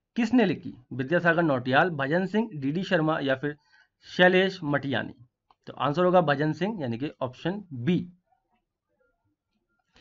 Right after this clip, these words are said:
हिलांस नामक प्रसिद्ध कविता संग्रह किसकी है? भगवती चरण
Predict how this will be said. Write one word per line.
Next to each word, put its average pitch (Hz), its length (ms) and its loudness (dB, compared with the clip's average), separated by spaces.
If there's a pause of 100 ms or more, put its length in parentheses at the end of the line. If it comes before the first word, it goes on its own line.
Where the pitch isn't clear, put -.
(300)
हिलांस 185 480 6
नामक 170 400 4
प्रसिद्ध 175 500 -4
कविता 147 500 0
संग्रह 139 440 -2
किसकी 123 380 -10
है? 101 180 -12
भगवती 156 560 -4
चरण 151 420 2